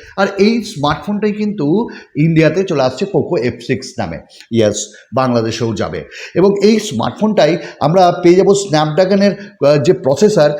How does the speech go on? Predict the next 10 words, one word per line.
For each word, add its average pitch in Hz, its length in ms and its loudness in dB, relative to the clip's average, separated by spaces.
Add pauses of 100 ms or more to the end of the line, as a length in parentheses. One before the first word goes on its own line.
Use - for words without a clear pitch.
(120)
সেই 214 160 2
প্রসেসরটাও 139 680 -2
পাবো, 98 360 -4
এইট 185 240 4
এস 131 180 2
Gen 123 180 0
three। 101 280 -4 (300)
শুধু 165 220 -2
তাই 165 240 -4
নয়, 156 220 -6